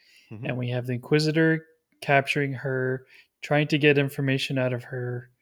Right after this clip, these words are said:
Speaker 1: Mm-hmm.
Speaker 2: um, about, you know, where the, where the Jedi hiding, wh-, where's the route they take, blah, blah, blah. And I'm trying to think, okay, so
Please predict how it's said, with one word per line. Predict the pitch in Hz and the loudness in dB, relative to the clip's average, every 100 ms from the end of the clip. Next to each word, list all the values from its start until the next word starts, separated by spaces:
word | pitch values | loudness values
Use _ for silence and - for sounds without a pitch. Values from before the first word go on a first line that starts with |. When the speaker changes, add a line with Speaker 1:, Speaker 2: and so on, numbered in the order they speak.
| _ _ _ 113 | _ _ _ -14
Speaker 1:
Mm-hmm. | 113 180 185 | -10 -10 -4
Speaker 2:
um, | 127 123 123 120 123 - _ | 0 2 0 -4 -8 -12 _
about, | 139 123 135 135 - | -4 0 0 -2 -6
you | 180 | -6
know, | 127 123 | -2 -2
where | 123 131 131 | 2 2 2
the, | 127 127 - _ - | 2 -4 -8 _ 0
where | 139 135 | 2 4
the | 131 | 4
Jedi | 135 131 131 | 4 4 4
hiding, | 127 127 127 127 123 | 2 -2 0 0 -2
wh-, | 131 135 | -4 -4
where's | 127 123 - | -4 -4 -4
the | 127 | -6
route | 123 139 131 | 0 0 0
they | 135 | -4
take, | 127 139 123 | -2 -2 -2
blah, | 123 | -4
blah, | 123 | -4
blah. | 127 135 135 135 - _ - - - - - | -2 2 2 2 -2 _ -20 -20 -20 -20 -14
And | - 131 | -4 -4
I'm | 135 | -4
trying | - 214 240 | -2 0 0
to | - | 2
think, | 202 170 - | -2 -2 -6
okay, | 135 - 135 | -6 -4 -4
so | 120 - 143 143 143 135 | -2 2 4 6 6 4